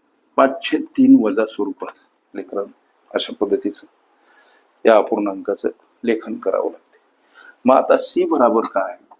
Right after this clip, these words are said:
हा आहे पूर्णांकयुक्त अपूर्णांक. याचं अंशाधिक रूपांतरण करत असताना छेदाने पूर्णांकाला गुणणे, वजा असेल तर अंश वजा करणे आणि छेदस्थानी छेद जसाच्या तसा.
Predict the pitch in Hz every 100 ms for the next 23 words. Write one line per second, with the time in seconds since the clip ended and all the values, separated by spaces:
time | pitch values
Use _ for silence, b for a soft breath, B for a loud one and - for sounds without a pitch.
0 | _ _ _ - - 127 120 123 131 143
1 | 165 160 139 123 - 110 104 - 101 98
2 | 101 117 123 117 113 120 113 113 110 117
3 | 117 113 113 - 110 113 110 - 117 113
4 | 117 113 117 113 110 107 110 104 110 107
5 | - B B B B 110 117 120 120 113
6 | 107 113 113 - 110 107 113 110 110 107
7 | 107 110 - 107 110 107 107 - 107 -
8 | 107 110 107 - 98 101 - - 120 131
9 | -